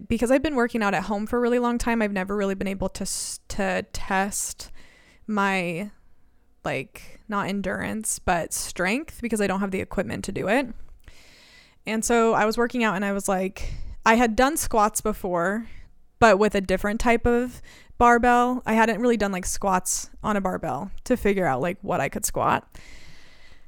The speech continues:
And I was really scared 'cause it's, like, really scary. <laughs>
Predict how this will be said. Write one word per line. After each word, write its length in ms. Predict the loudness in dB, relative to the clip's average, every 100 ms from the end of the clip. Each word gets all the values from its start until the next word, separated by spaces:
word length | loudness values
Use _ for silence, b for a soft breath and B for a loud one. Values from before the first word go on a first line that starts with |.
| B
And 100 | 2
I 60 | 4
was 100 | 6
really 200 | 4 2
scared 340 | 0 -2 -4 -4 -2
'cause 140 | 0
it's, 60 | 0
like, 160 | 0
really 200 | 0 0
scary. 440 | 0 -2 -6 -6
<laughs> 40 | 6